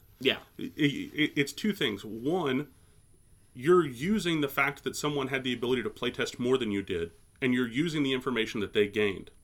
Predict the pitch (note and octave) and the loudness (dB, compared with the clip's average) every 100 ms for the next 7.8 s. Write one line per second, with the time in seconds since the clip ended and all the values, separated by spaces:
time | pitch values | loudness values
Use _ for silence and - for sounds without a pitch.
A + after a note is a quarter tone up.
0 | - - - - - - - A#2+ B2+ D3 | -20 -20 -20 -20 -20 -20 -2 4 6 6
1 | D3+ - D#3 - C3 F3 F#3+ D3+ B2 G#2+ | 0 2 -2 -2 -6 -4 -2 -4 -4 -4
2 | F#2+ F#2+ - - - - - - B2+ B2+ | -2 -2 -6 -20 -20 -20 -20 2 4 4
3 | B2 A#2 B2 D#3+ F3 E3+ E3+ E3+ F#3+ - | 2 4 6 8 8 6 2 2 2 -2
4 | - - - - - - - B2 C3 C#3 | -10 -16 -20 -20 -20 -20 0 0 4 4
5 | D#3 D3 E3 C3 - - - - - C#3+ | 6 4 4 0 -6 -14 -18 -20 2 4
6 | C#3+ G#3+ G3 - G#3+ G#3+ F3+ F3+ B3 G#3+ | 8 8 8 4 2 4 4 4 2 2
7 | - G#3+ D3+ C3+ - A#3 D3+ | 0 0 -2 -2 -2 0 -2